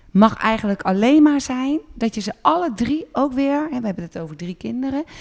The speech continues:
dat we ze alle drie ook hun eigen keuzes hebben laten maken. En als je dat met name aan andere mensen kan meegeven die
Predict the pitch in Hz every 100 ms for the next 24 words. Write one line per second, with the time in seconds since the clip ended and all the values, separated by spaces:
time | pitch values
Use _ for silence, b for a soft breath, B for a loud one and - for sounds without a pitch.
0 | B B - 175 - 262 311 269 254 254
1 | 233 240 220 214 - 285 381 370 240 -
2 | 185 160 143 127 - 180 165 156 147 -
3 | 147 135 135 - 135 b b b b 196
4 | 202 196 180 330 - 247 220 277 320 262
5 | - 208 233 262 226 214 226 - 202 196
6 | 196 190 180 170 - 170